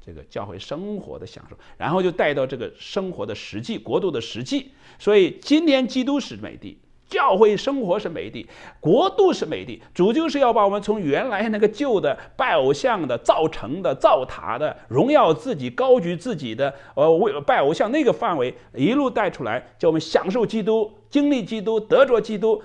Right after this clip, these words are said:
叫我们在这高举基督，在这，在这因着这样的享受产生一个见证啊，就是教会生活产生一个见证，就是主的国度，主在这掌权。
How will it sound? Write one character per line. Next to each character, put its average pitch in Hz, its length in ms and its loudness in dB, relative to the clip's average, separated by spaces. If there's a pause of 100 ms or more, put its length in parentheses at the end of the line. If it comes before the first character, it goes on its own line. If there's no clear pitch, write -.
(100)
叫 175 120 4
我 180 40 4
们 190 80 0
在 190 100 2
这 160 100 2
高 277 280 2
举 185 120 -4
基 196 160 -8
督， 208 200 2 (160)
在 185 180 2
这， 170 140 -2
在 170 160 0
这 165 120 -2
因 294 180 0
着 277 100 6
这 226 120 4
样 196 100 2
的 202 100 -2
享 117 260 -6
受 180 320 -6
产 98 260 -14
生 135 140 -10
一 127 60 -10
个 107 120 -8
见 104 420 -2
证 185 180 -4 (480)
啊， 160 460 -4 (420)
就 110 160 -10
是 - 120 -16
教 113 160 -12
会 98 120 -12
生 113 220 -14
活 98 240 -16 (140)
产 139 180 -4
生 156 100 -2
一 151 40 -6
个 151 100 0
见 165 300 0
证， 240 200 10 (320)
就 147 140 -6
是 127 100 -8
主 87 200 -14
的 107 100 -6
国 156 220 0
度， 185 200 0 (200)
主 117 100 -12
在 127 140 -6
这 123 80 -2
掌 95 240 -8
权。 92 260 -14